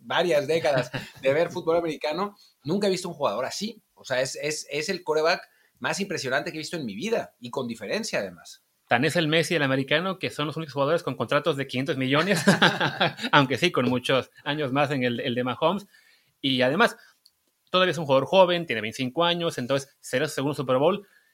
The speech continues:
Speaker 2: Seguramente en diez años estaremos tan hartos de él como de Tom Brady ahora lo está la, la mayor parte de la liga,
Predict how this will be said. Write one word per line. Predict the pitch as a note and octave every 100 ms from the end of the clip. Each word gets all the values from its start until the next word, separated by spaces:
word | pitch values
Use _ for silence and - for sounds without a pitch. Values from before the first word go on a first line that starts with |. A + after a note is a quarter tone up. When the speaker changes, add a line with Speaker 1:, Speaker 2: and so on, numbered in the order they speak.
| _
Speaker 2:
Seguramente | - D#3+ A#3 A3+ A3+
en | F3+
diez | F3 F3+
años | F#3+ G3+ G3
estaremos | D3+ C#3+ E3+ F#3
tan | - C#3+
hartos | E3 E3+ D3+
de | C#3+ C#3+
él | D3+
como | C3+
de | A#2
Tom | C#3+ C#3
Brady | D3
ahora | B2+ C3 C#3
lo | B2
está | A2+ C#3 C3+ C3
la, | A#2+ C#3+
la | B2
mayor | A#2+ B2+
parte | C3 -
de | B2
la | A#2+
liga, | D#3 G3 G#3+